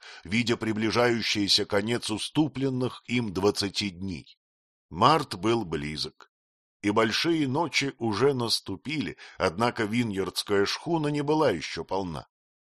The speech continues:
и Дагге не мог ходить без костылей, но Росвель вечером последнего дня приказал перестать охотиться за тюленями и готовиться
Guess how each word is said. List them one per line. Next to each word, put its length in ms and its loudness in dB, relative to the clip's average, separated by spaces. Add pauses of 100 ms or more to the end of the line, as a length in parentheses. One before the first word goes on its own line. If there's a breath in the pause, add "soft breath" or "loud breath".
(160)
и 120 -2
Дагге 360 4
не 120 0
мог 220 0
ходить 360 0
без 240 0
костылей, 680 -2 (420)
но 220 2
Росвель 520 4
вечером 420 0
последнего 600 -2
дня 280 -4 (240 soft breath)
приказал 520 4
перестать 580 0
охотиться 560 -2
за 140 0
тюленями 580 -4 (140)
и 140 -2
готовиться 840 0